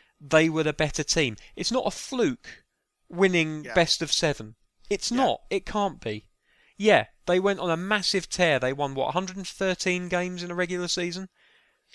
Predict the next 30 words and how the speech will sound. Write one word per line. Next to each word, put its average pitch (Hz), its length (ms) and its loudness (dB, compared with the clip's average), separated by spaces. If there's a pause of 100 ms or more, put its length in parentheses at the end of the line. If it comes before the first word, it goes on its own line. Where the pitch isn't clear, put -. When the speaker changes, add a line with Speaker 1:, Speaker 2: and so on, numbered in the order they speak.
(200)
Speaker 1:
Or 160 120 -4
something 185 260 0
like 151 160 4
that, 185 140 2
Speaker 2:
Uh, 151 160 4
Speaker 1:
was 151 100 0
Speaker 2:
I 160 40 2
Speaker 1:
it? - 40 2
Speaker 2:
don't 214 100 2
think, 190 280 -6
oh, 185 180 -8
I 190 160 -8
don't 208 100 -8
know 185 120 -4
if 143 100 -10
it 151 80 -14
was 156 160 -2
seventy-three, 135 540 -4
I 101 60 -6
think. 87 220 -14
Speaker 1:
Seventy-three, 147 580 0
sorry. 113 420 -2
I, 120 140 0
Speaker 2:
It 135 60 -4
was 147 120 -2
Speaker 1:
I 139 160 8
have 135 160 6
no, 131 240 2
Speaker 2:
seventy-three 120 80 0
nine. 107 160 -6